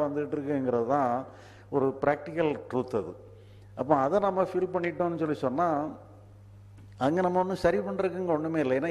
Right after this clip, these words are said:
எல்லாமே momentary தான், நீங்க சரி பண்றதுக்குள்ளே அது போயிருது. அப்ப என்னன்னு சொன்னா, அகத்தை பொறுத்தளவுல எல்லாமே momentary, முடிஞ்சு முடிஞ்சு போயிட்டே இருக்கு. முடிஞ்சதை சரி பண்ற வேலையே நமக்கு இல்லை. நம்ம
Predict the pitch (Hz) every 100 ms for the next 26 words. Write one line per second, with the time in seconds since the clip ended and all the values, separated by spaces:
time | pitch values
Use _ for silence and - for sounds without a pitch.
0 | 147 165 196 196 160 170 190 170 156 113
1 | 101 104 127 135 135 151 196 214 190 185
2 | 202 175 156 170 170 135 98 - - -
3 | - - 101 160 151 165 160 180 170 160
4 | 131 117 196 202 208 185 170 - 147 135
5 | 131 151 127 135 120 139 165 170 160 175
6 | 160 131 143 156 139 143 139 - 135 156
7 | 165 160 151 160 - 131 120 135 120 101
8 | 113 110 - - - 120 180 214 214 196
9 | 190 - 160 156 151 147 123 135 139 147
10 | 127 123 117 110 104 104 - - - -
11 | - - 107